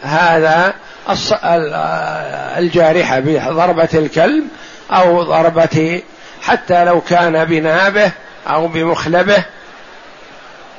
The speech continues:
أو بمنقاره أو نحو ذلك جرحه، بخلاف ما إذا ضربه بثقله فمات، فإنه حينئذ يكون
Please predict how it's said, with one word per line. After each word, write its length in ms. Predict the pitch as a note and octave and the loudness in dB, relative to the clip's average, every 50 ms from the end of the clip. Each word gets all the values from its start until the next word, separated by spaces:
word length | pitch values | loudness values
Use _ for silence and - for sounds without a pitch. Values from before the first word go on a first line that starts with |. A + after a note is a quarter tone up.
| - - - - - | -20 -20 -6 -2 2
أو 260 | G3+ G#3 G3+ F#3+ F3 F3 E3+ E3 D#3+ D#3 D#3 D3 D3 - - - - - - - - - - - - - - - - - - - - - - - - - - - - - - - - - - - - - - - - - - - - C#2 C2+ C2+ C2 C2 B1+ - A#1+ A#1+ - A#2 A#2 - - - - - | 4 4 4 4 2 0 0 0 -2 -4 -6 -8 -10 -12 -12 -16 -20 -20 -20 -20 -20 -20 -20 -20 -20 -20 -20 -20 -20 -20 -20 -20 -20 -20 -20 -20 -20 -20 -20 -20 -20 -20 -20 -20 -20 -20 -20 -20 -20 -20 -20 -20 -20 -20 -20 -20 -18 -18 -16 -16 -16 -16 -16 -16 -14 -14 -14 -14 -14 -16 -16 -20 -18 -8
بمنقاره 800 | - F3+ F#3 F3+ E3+ - - E3+ F3+ F#3+ G3 G#3 G3+ G#3 G#3+ F#3 - - - - - - | -2 0 0 0 0 0 2 2 4 6 6 6 6 4 4 2 0 -6 -16 -8 -2 2
أو 160 | E3+ F3 F3+ | 2 4 4
نحو 260 | F3+ D3+ - E3 F3 | 2 2 2 0 2
ذلك 440 | E3 F3 F#3 G3+ G#3 G#3+ G3+ - F#3 | 2 2 2 2 2 0 0 0 0
جرحه، 580 | F#3+ - F#3+ F#3 F3 E3 D3+ D3+ D3 C3 - - - - - - - - - - - | 0 2 2 2 2 2 2 2 0 0 0 -4 -10 -20 -20 -20 -20 -20 -10 -2 0
بخلاف 600 | F#3 F3+ - F3+ F#3 F3+ F#3+ A3 A3 G#3 F#3 F#3+ | 0 2 2 0 0 2 4 4 4 4 4 2
ما 380 | G3+ G3+ F#3+ F#3 F3+ F3+ F3+ | 2 2 2 0 0 0 0
إذا 320 | F#3+ F#3+ F3+ F3+ E3+ E3+ E3+ | 0 0 2 4 4 4 4
ضربه 680 | E3+ G3 A3 A3+ A3 G3+ G3 G#3 F#3+ E3+ F3+ F#3+ F#3+ | 4 4 4 4 4 4 4 4 4 4 4 4 4
بثقله 800 | F#3+ F#3+ E3+ - - A#3+ B3+ - G#3 G#3 G#3+ F3 E3 F3 F3+ E3 | 4 2 2 4 4 2 4 4 2 2 4 4 4 4 4 4
فمات، 560 | C3 D3+ F#3+ G3 G3 G3 G3+ G#3+ A#3 A#3+ A3+ - - - - - - - - - - - - | 4 4 4 4 6 6 4 4 4 2 0 -2 -8 -18 -20 -20 -20 -20 -20 -20 -20 -4 -2
فإنه 500 | D#3 E3+ F#3 F#3 F3+ F3 E3 D3 C#3+ - | 0 2 2 2 0 0 0 0 0 0
حينئذ 520 | E3 F#3 F3 D#3+ D3 E3 F3 F#3 G3 F#3+ | 0 0 0 0 0 0 0 0 0 0
يكون 680 | E3 D3+ D3+ - D#3+ E3 E3 E3 F3+ G3 G#3+ A#3 B3 - | 0 -2 0 0 2 4 4 4 4 4 4 4 2 0